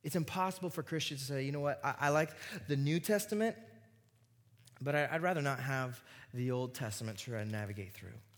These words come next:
Y-, you can't do that. God brings the old and the new together and says that I'm telling the same story. Now, here we see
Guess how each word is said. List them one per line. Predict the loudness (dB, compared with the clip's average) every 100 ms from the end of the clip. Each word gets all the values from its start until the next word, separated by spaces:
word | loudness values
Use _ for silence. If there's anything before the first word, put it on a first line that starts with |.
| -20 -20 -20 _ _ _ _ -20 -20 _ _ -12
Y-, | -8 -2
you | -2
can't | 0 0 0
do | -2 -4
that. | -6 -8 -14 -20 _ _ _ _ _ _ _ _ _ _ -2
God | 0 2 0 -2 -10 -14 -6
brings | 0 2 4 0 -2
the | 0
old | 2 4 4 2
and | 2 2
the | 2
new | 2 0 -2 -6 -8
together | -2 2 4 4
and | 0
says | 0
that | 0
I'm | 2 0
telling | 0 -2 -2
the | -2
same | -2 -2
story. | -2 2 4 4
Now, | 2 0 -10 -10
here | 4 6
we | 6
see | 6 6 6 6